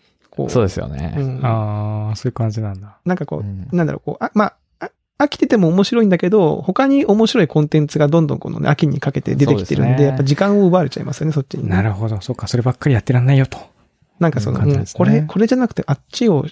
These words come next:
Speaker 1: 見たり、ね、やった方がいいのかなとか思ったり。で、やってんのがマリオ三十五っていうね、それはどうなんだっていう気はしますけど。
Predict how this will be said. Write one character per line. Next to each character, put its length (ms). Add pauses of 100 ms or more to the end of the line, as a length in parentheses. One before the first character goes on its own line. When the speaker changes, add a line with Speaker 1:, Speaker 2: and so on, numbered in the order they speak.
Speaker 1:
見 140
た 120
り、 200 (380)
ね、 140
や 120
っ 60
た 120
方 100
が 80
い 60
い 20
の 60
か 100
な 100
と 120
か 160 (100)
思 160
っ 40
た 180
り。 160
で、 140
や 100
っ 80
て 100
ん 20
の 60
が 80
マ 140
リ 100
オ 80
三 220
十 160
五 100
っ 60
て 120
い 40
う 20
ね、 80
そ 120
れ 40
は 60
ど 80
う 40
な 120
ん 40
だ 80
っ 40
て 80
い 160
う 100
気 80
は 80
し 100
ま 80
す 140
け 220
ど。 40